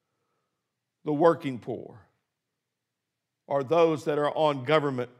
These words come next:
assistance, underclass. Two, they tell us there's the working class,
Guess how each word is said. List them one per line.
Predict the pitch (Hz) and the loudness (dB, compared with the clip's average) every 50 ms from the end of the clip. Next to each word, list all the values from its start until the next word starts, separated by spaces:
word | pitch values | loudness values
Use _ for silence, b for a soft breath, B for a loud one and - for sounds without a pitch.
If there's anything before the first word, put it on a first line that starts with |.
| _ _ - | _ _ -12
assistance, | 139 107 - - - - - - - - - _ - - - - _ _ _ _ _ _ _ _ _ - | -12 -10 -10 -10 -12 -12 -12 -14 -18 -20 -20 _ -20 -20 -20 -20 _ _ _ _ _ _ _ _ _ -2
underclass. | 147 156 151 127 127 110 - - 104 95 87 76 - - - - - - _ _ _ _ _ _ _ _ _ _ _ _ _ _ _ _ _ _ _ _ _ _ _ _ _ | -2 -2 -2 -2 -6 -8 -8 -10 -14 -14 -14 -18 -20 -20 -20 -20 -20 -20 _ _ _ _ _ _ _ _ _ _ _ _ _ _ _ _ _ _ _ _ _ _ _ _ _
Two, | - - 202 208 208 208 | -2 0 2 2 2 0
they | 185 190 180 | 0 0 0
tell | 170 - 196 202 202 196 | 0 2 4 4 6 4
us | 196 185 - | 2 0 -2
there's | - 185 175 170 139 | -4 -2 -2 -2 -2
the | 127 175 165 | -2 -4 -2
working | 151 170 196 208 - - 165 143 113 | 2 2 2 2 0 -2 -8 -10 -8
class, | - - 123 113 98 90 - - - - - | -6 -4 -4 -4 -4 -8 -12 -20 -20 -20 -20